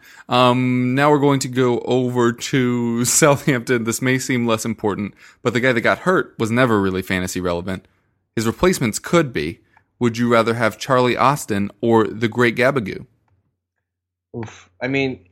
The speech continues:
Speaker 2: it's such an awkward situation there. Um, everything I read about Southampton, I know you're talking about Shane Long here, correct?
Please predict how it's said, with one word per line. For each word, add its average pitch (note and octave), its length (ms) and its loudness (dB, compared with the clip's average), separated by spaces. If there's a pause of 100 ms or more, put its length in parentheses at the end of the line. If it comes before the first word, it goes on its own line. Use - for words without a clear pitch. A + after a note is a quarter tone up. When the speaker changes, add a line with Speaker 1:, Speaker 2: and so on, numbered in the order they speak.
(120)
Speaker 2:
it's D#3 180 -8
such - 540 -2
an C#3+ 120 -6
awkward C#3 340 -2
situation A#2 560 -4
there. G#2 320 -6
Um, G#2+ 440 -2 (420)
everything F3 320 4
I C3 40 4
read C#3+ 200 6
about A#2 240 4
Southampton, B2 640 -2
I A2+ 80 -2
know A#2 80 2
you're A2+ 100 0
talking A2+ 200 0
about G#2+ 140 -4
Shane A#2+ 280 0
Long A2+ 240 2
here, G#2 180 -6
correct? A2 440 -6